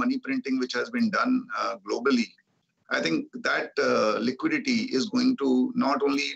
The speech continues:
drive, uh, uh, flows into the market, but it also aids the businesses because, uh, suddenly, you know, you find, uh, uh, capital is available in plenty, risk capital is available in plenty, and cost of capital has come down,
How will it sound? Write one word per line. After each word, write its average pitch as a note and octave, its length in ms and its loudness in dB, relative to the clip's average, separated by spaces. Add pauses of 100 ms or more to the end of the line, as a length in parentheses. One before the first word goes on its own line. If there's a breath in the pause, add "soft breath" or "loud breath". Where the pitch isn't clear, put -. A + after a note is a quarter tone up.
(160)
drive, B2+ 380 0 (100)
uh, A#2 280 2 (500)
uh, A2 100 -2
flows C3+ 460 0
into D#3+ 160 -2
the D3+ 140 -2 (100)
market, C#3 260 -4
but - 140 -4
it C#3 200 -4
also C#3 360 0 (200)
aids D3 440 0
the C3+ 160 2
businesses A#2 500 0 (120)
because, A#2+ 380 -2
uh, G#2+ 220 0 (120)
suddenly, D3 260 -2
you C#3 80 2
know, C#3 160 2
you B2+ 60 -2
find, C3 420 0
uh, A2+ 140 2 (380)
uh, G#2+ 280 -6 (140)
capital A#2 360 -4
is A#2 60 0
available A2+ 400 2
in A2+ 160 4
plenty, G2+ 400 -2 (560 soft breath)
risk E3 180 0
capital C3 340 0
is A#2+ 160 2
available A2 300 0
in A2 220 0
plenty, G2 320 -8 (180)
and C#3 160 -2
cost D#3 320 -2
of D#3+ 140 -2
capital C3+ 320 -2
has B2+ 220 2
come A2+ 140 2 (100)
down, F#2 180 -6